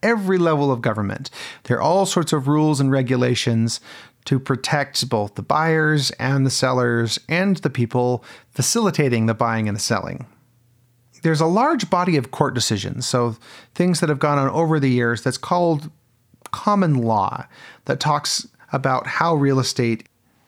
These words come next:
is managed. And so there are laws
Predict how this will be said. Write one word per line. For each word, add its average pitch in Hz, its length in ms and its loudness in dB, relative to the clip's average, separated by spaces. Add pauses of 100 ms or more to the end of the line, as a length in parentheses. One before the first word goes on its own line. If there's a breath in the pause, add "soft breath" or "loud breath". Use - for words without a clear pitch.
(100)
is 120 440 0
managed. 110 720 -2 (1160 loud breath)
And 143 80 2
so 180 180 2
there 156 160 2
are 147 60 2
laws 170 560 0